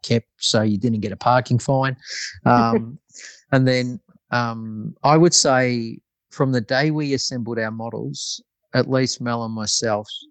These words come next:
Speaker 1: spent all day, every day at the field until the competition ended. Um,
Speaker 2: And it, it wasn't just necessarily benefiting us, it was also to support your other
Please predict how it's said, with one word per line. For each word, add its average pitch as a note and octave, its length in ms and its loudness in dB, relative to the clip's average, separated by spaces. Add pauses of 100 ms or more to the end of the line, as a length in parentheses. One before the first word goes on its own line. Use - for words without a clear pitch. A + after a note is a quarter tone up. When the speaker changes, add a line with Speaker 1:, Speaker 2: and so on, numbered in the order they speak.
(180)
Speaker 1:
spent - 560 -2 (440)
all B2+ 240 6
day, G#2+ 480 2
every A2 240 -6
day G2 520 -4 (280)
at B2 180 0
the G#2 60 -4
field G#2 380 -2
until G2 540 -4 (320)
the G2+ 80 -2
competition G#2 540 2
ended. G2+ 380 -4 (440)
Um, G#2 640 2 (320)
Speaker 2:
And A#3 160 4
it, G#3+ 120 -2
it F#3+ 280 2 (140)
wasn't B3 300 -2
just F#3 160 -8
necessarily D3+ 540 -4
benefiting C3+ 580 -8
us, D3+ 280 -8
it D3+ 100 -4
was C#3+ 180 -6
also C3+ 560 -4 (760)
to D#3 120 -4
support - 580 -6 (440)
your C#3 200 -2
other B2+ 320 -6